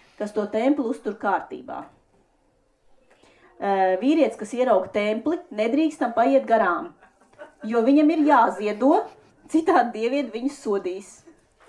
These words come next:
Un, ā, redz, viņš aiz bailēm to ir darījis. Un viņš saka, ziedu, un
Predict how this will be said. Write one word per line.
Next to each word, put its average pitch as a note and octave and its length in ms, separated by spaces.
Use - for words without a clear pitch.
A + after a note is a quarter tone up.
Un, A3 340
ā, A3 300
redz, D#4 180
viņš D#4 220
aiz C4 160
bailēm B3+ 420
to F3+ 140
ir F3+ 80
darījis. F3+ 320
Un A3 180
viņš A#3+ 140
saka, C4 240
ziedu, D4 320
un B3+ 220